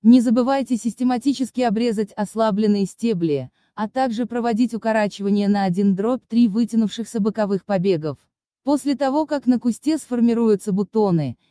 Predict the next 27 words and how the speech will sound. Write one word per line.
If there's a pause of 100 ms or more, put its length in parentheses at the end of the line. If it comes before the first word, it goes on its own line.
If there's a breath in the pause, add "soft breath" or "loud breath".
его
нельзя
тревожить
или
переносить
с
места
на
место, (280)
так
как
это
может
привести
к
их
облетанию. (360)
Температура. (200)
Для
того,
чтобы
куст
хорошо
рос
и
обильно
цвел,